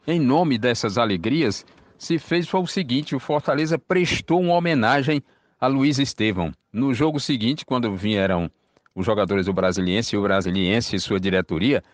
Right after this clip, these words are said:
o homem mais procurado do Brasiliense era o seu presidente, pela imprensa, todo mundo entrevistando,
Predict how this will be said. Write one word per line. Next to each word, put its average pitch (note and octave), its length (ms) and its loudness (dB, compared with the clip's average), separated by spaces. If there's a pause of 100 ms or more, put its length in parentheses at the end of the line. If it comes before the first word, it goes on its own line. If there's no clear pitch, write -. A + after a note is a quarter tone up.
(280)
o C#3+ 120 2
homem E3 340 4
mais E3 380 2
procurado C3 640 2
do B2+ 80 0
Brasiliense B2 720 0
era D3+ 100 -2
o C#3 40 -4
seu D3 200 -2
presidente, A2 640 -2 (320)
pela A#2+ 220 2
imprensa, G#2+ 560 0
todo G#2+ 260 0
mundo A2+ 180 2
entrevistando, G#2 720 0